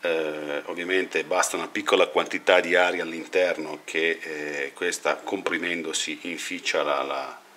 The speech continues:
la pompata utile del, di questo pistone,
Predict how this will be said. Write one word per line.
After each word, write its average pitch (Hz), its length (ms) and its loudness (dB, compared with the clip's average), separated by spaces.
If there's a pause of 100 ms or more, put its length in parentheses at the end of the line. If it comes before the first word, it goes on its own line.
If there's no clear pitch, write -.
(1300)
la 87 120 0
pompata 90 440 4
utile 82 300 -4
del, 76 680 -4 (640)
di 104 120 -12
questo - 280 -8
pistone, 175 720 4